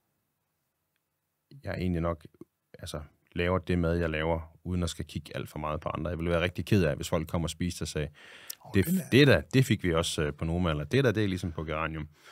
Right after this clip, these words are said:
Speaker 2: Nå, det
Speaker 1: Øhm,
Speaker 2: siger jeg jo heller ikke. Jeg siger bare,
Speaker 1: men,
Speaker 2: det, det er jo den der
Speaker 1: men
Speaker 2: med inspirationen.
Speaker 1: inspirationen er
Speaker 2: Altså,
Speaker 1: en,
Speaker 2: hvad,
Speaker 1: altså
Speaker 2: der må være en eller anden, så kan man godt lide, øh, Ducasses, øh,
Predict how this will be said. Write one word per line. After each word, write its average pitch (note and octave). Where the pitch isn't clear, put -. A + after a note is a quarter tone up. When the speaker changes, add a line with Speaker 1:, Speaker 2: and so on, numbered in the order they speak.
Speaker 2:
Nå, F#3
det C4
Speaker 1:
Øhm, B3+
Speaker 2:
siger A#3+
jeg A#3+
jo G3+
heller G#3+
ikke. F#3
Jeg F#3
siger G#3+
bare, G3+
Speaker 1:
men, F#3
Speaker 2:
det, F3
det F#3
er -
jo E3+
den G#3+
der A#3
Speaker 1:
men G#3+
Speaker 2:
med G3+
inspirationen. F#3+
Speaker 1:
inspirationen F3+
er F3
Speaker 2:
Altså, D#3+
Speaker 1:
en, D#3+
Speaker 2:
hvad, D3+
Speaker 1:
altså -
Speaker 2:
der G3
må F3+
være F#3+
en A#3
eller F#3+
anden, F#3
så F3
kan F#3+
man F3
godt F#3
lide, F3+
øh, D#3+
Ducasses, E3+
øh, E3